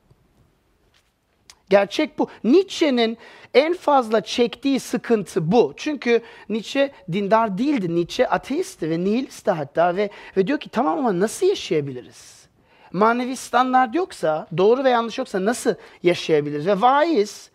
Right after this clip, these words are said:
bizim profesörümüz bu metinde aynı soruyu soruyor. Üç bin yıl evvel. Retorik soruyu soruyor. Diyor ki, "Güneşin altında hepsi buysa doğruyu kim bilebilir?" diyor.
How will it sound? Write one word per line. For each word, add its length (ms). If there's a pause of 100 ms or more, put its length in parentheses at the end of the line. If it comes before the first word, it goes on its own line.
(680)
bizim 200
profesörümüz 960
bu 100
metinde 400
aynı 360
soruyu 320
soruyor. 360
Üç 280
bin 120
yıl 160
evvel. 340 (920)
Retorik 380
soruyu 300
soruyor. 380
Diyor 160
ki, 140
"Güneşin 400
altında 760 (600)
hepsi 400
buysa 520 (220)
doğruyu 600
kim 280
bilebilir?" 500
diyor. 240